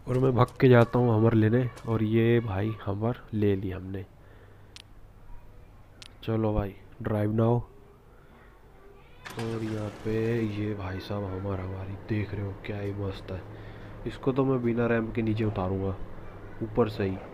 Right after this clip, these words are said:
क्योंकि ये ऑफ रोडिंग के लिए बनी है। ये देखो भाई क्या ही सही है, एकदम मस्त। इसकी light वाइट देखो यार,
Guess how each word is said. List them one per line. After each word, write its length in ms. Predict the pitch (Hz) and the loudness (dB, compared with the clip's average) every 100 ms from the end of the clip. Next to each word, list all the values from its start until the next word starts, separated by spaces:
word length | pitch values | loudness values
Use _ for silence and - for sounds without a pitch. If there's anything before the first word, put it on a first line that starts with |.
| - | -8
क्योंकि 260 | 104 95 | -6 -4
ये 100 | 113 117 | -2 0
ऑफ 360 | 113 107 - | 0 -2 -4
रोडिंग 400 | 117 113 113 113 | 0 2 2 0
के 80 | 113 | 0
लिए 140 | 107 107 | 0 2
बनी 260 | 101 104 | 0 -2
है। 120 | 107 107 | 0 0
ये 80 | |
देखो 280 | 98 95 - | 0 -4 -6
भाई 200 | 90 82 92 - - - - - - - - | -10 -10 -12 -14 -16 -16 -16 -14 -14 -14 -10
क्या 200 | 107 104 | -4 -2
ही 140 | 107 | 0
सही 400 | 107 - 98 101 | -2 -4 -4 -2
है, 80 | 98 82 - - | -4 -6 -12 -14
एकदम 460 | 95 92 92 92 | -10 -8 -8 -6
मस्त। 340 | 98 95 - - - - - - - - - - - - - | -8 -8 -14 -18 -18 -18 -18 -18 -18 -16 -16 -14 -14 -14 -16
इसकी 240 | - - 123 | -12 -4 -2
light 280 | 113 117 123 | 0 0 2
वाइट 180 | 120 117 | 0 2
देखो 280 | 107 104 | -2 -2
यार, 160 | 101 120 | -4 -6